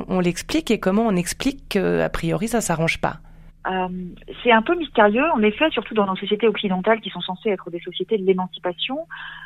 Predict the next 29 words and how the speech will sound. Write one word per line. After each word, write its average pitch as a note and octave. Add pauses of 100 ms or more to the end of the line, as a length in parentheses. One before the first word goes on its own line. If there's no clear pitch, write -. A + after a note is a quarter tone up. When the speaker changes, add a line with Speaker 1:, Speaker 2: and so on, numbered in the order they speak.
(120)
Speaker 2:
Ce -
qui A3
est, G3+
ce -
qui G#3
est F#3+
assez F#3
frappant, C4
c'est G#3+
qu'en G3+
dépit A#3
de F#3+
quelques G3+
décennies G#3
de -
conquêtes, A#3 (140)
que F3
ce -
soit F3+ (460)
des F3+
droits F#3+
dans E3+
la D#3+
vie E3+
sociale F#3
et F3+
professionnelle, F3
voire E3
politique, F#3+